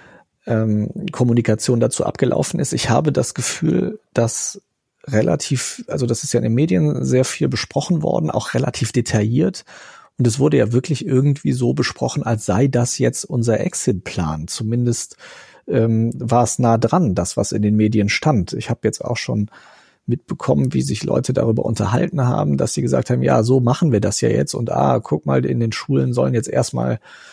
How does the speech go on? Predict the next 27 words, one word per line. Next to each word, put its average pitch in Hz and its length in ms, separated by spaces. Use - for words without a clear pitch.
nur 117 100
fünfzehn 175 400
Kinder 143 320
pro - 180
Klasse 143 460
und 113 160
erstmal 127 280
nur 117 100
bestimmte 117 420
Klassen, 139 600
äh, 127 260
wieder 127 180
unterrichtet 123 600
werden. 120 380
Das - 200
klang 147 320
ja 147 180
alles 127 360
wirklich 131 400
so, 131 320
als 110 220
sei 123 180
das 117 220
jetzt - 380
unser 117 340
Plan. 110 460
Und - 320